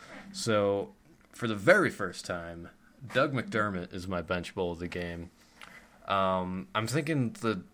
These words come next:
kind of weakness of the Cavs' wings off the bench will really open things up for him. And he might just be hot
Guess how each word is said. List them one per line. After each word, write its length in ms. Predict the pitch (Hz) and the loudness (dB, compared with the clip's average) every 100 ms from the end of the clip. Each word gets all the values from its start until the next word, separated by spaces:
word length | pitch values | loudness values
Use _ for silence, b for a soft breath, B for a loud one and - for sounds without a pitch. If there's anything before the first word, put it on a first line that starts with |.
| - - | -16 -4
kind 200 | 147 143 | 0 2
of 120 | 98 | 2
weakness 480 | 120 - 113 98 107 | 2 2 -2 -2 -4
of 140 | 92 | -6
the 60 | 92 | -4
Cavs' 320 | 107 101 92 | 0 0 0
wings 460 | 95 101 98 95 | -6 -4 -4 -4
off 240 | 92 92 - | 0 -2 -2
the 80 | 85 | -4
bench 420 | 95 92 87 - | -2 -2 -4 -8
will 340 | 92 87 85 - - - - | -6 -6 -10 -16 -20 -18 -6
really 240 | 117 110 | 0 2
open 240 | 98 95 95 | 2 -2 -4
things 260 | 98 92 | -4 -2
up 200 | 95 92 | -2 -2
for 240 | - 92 92 | -4 -6 -4
him. 180 | 90 - B B B B B B - | -8 -10 B B B B B B -4
And 280 | 110 104 101 | -2 -2 -2
he 200 | 127 123 | 0 0
might 760 | 107 101 110 120 123 127 - 113 | 0 2 2 2 0 -2 -6 -4
just 280 | 113 123 - | 2 2 2
be 120 | 127 | 0
hot 380 | 107 135 127 | 0 -2 -4